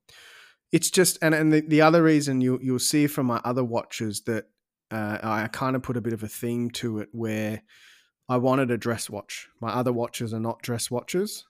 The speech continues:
So I thought this one here, I can put it on a nato if I want to, which as people, if they know me, they know I would do that. <laughs> Um, or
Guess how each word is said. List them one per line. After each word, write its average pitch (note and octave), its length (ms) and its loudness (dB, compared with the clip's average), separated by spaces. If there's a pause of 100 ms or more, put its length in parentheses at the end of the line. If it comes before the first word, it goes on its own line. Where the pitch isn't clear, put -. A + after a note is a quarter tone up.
(120)
So A2+ 360 -2
I A#2 80 -4
thought A#2+ 320 -4
this D#3 200 2
one E3+ 200 0
here, C#3 500 -2 (440)
I C3 160 2
can B2+ 540 -4
put E3 160 0
it E3 60 0
on E3 120 2
a D3 60 0
nato B2+ 380 2
if A#2 160 -4
I G#2+ 60 -2
want G#2+ 300 -4
to, D#3+ 180 0
which - 320 -8 (100)
as G#2+ 180 -6
people, G2 540 -10
if - 100 -18
they G2+ 160 -6
know A#2 220 0
me, D#3+ 140 0
they A#2+ 120 -2
know G#2 160 -4
I G2 120 -4
would G2 100 -8 (160)
do A2 140 0
that. F3+ 220 4 (1200)
<laughs> - 20 -2
Um, C#3 600 4 (320)
or D#3+ 440 10